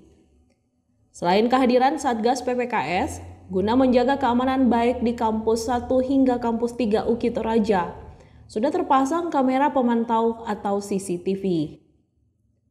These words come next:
Diketahui sejak berdiri, Satgas P P K S uki Toraja telah menangani satu kasus hingga tuntas dengan sembilan bentuk pelaporan.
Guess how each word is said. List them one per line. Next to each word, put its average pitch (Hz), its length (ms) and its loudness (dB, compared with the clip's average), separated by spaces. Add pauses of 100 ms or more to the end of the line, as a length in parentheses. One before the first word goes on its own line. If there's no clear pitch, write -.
(520)
Diketahui 285 560 4
sejak 247 480 0
berdiri, 220 480 2
Satgas 180 480 -4
P 220 80 -6
P 226 160 -6
K 180 240 -2
S 254 80 -6
uki 233 240 0
Toraja 226 480 2
telah 220 240 0
menangani 220 560 0
satu 240 240 -4
kasus 226 560 -2 (400)
hingga 190 320 0
tuntas 269 640 0
dengan 294 320 2
sembilan 240 640 0
bentuk 240 480 0
pelaporan. 180 720 -4